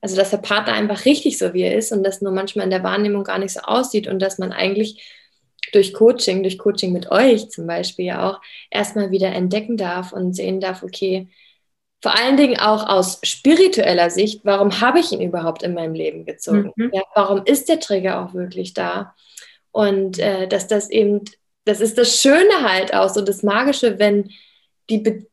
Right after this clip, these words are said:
Speaker 1: also wenn dann der Trigger, der dir gezeigt wird, in dir halt, halt, halt auch der in der Beziehung. Deswegen ist es dann auch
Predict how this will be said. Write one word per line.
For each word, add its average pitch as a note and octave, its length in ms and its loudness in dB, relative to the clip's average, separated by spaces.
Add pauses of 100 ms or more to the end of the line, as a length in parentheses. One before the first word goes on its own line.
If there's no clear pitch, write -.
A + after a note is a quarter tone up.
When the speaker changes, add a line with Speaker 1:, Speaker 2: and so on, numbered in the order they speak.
(100)
Speaker 1:
also F#3+ 300 0
wenn F#3+ 320 2
dann F#3+ 180 2
der F#3 160 4
Trigger, C#4 360 4
der G3 200 2
dir A#3 220 0
gezeigt D4 460 0
wird, C#4+ 180 -2
in F#3+ 200 -6
dir A#3+ 240 2
halt, B3+ 300 -2
halt, G#3+ 180 2
halt G#3+ 240 -4
auch G#3+ 200 -10 (120)
der G3+ 160 4
in G3 100 0
der F#3+ 80 -2
Beziehung. G3+ 540 -2
Deswegen F#3+ 540 -6 (460)
ist G#3 200 -6
es G#3 140 -8
dann G3 360 -4
auch G3 320 -8